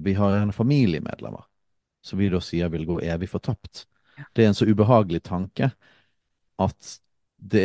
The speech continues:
Speaker 1: er da lettere for oss å, å tenke at nei, de kanskje bare forsvinner.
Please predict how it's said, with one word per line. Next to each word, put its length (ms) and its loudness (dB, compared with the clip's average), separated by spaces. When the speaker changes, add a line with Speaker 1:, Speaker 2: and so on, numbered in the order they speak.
Speaker 1:
er 80 0
da 100 2
lettere 340 -2
for 220 -4
oss 280 -12
å, 340 -2
å 80 -4
tenke 320 0
at 180 -6
nei, 220 2
de 160 -4
kanskje 340 -4
bare 280 -6
forsvinner. 500 0